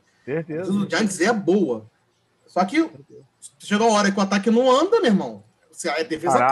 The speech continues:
Speaker 2: cansa, não tem
Speaker 1: defesa,
Speaker 2: o que
Speaker 1: a
Speaker 2: fazer.
Speaker 1: defesa ficar o, o tempo inteiro em campo, filho, não adianta. Isso aí
Speaker 2: Não adianta, meu
Speaker 1: desgasta, desgasta totalmente. E aí começa a ter as falhas por cansaço,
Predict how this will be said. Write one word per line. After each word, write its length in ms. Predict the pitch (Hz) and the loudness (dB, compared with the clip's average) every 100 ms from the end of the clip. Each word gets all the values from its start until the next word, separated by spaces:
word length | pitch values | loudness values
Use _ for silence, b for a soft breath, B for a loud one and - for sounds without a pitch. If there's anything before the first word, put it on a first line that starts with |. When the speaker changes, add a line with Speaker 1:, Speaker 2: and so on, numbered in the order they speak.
| 143 | 2
Speaker 2:
cansa, 140 | 147 | 2
não 80 | 165 | 0
tem 60 | 165 | -2
Speaker 1:
defesa, 160 | 165 | -4
Speaker 2:
o 40 | 180 | -2
que 60 | |
Speaker 1:
a 60 | - | 0
Speaker 2:
fazer. 300 | 151 151 302 | 0 0 0
Speaker 1:
defesa 380 | - 165 175 185 | 0 -4 -4 -8
ficar 720 | - 143 147 135 127 117 - | -10 -8 -2 0 0 -2 -4
o, 360 | 131 135 113 131 | -4 -2 -2 -4
o 80 | |
tempo 320 | 120 147 151 143 | -6 -8 -6 -8
inteiro 340 | 117 131 120 | -6 -4 -4
em 80 | 113 | -6
campo, 340 | 101 113 139 - | -10 -10 -10 -14
filho, 160 | - 85 | -18 -14
não 140 | 98 113 | -10 -10
adianta. 580 | 131 180 131 135 123 | -8 -8 -8 -10 -14
Isso 180 | 107 - | -18 -12
aí 120 | 120 | -8
Speaker 2:
Não 60 | 117 | -6
adianta, 260 | 135 247 202 | -2 0 0
meu 240 | 240 120 | -2 -6
Speaker 1:
desgasta, 360 | 120 123 143 - b b b | -2 0 0 -6 b b b
desgasta 640 | 135 147 123 139 160 160 | -10 -10 -2 0 0 -4
totalmente. 1000 | 135 156 165 151 135 135 147 165 - 208 _ _ 190 | -6 -6 -4 -6 -6 -6 -8 -10 -12 -14 _ _ -2
E 80 | |
aí 160 | 175 170 | 0 0
começa 420 | 160 180 175 170 | -2 -2 -2 -4
a 20 | |
ter 120 | 170 185 | -4 -4
as 160 | 190 | -4
falhas 560 | - 214 170 180 202 196 | -2 0 2 2 0 -6
por 560 | - 226 233 233 240 | -6 0 4 4 2
cansaço, 1040 | 214 226 240 - 202 185 196 190 - 190 | -2 -6 -6 -2 0 2 2 0 -4 -8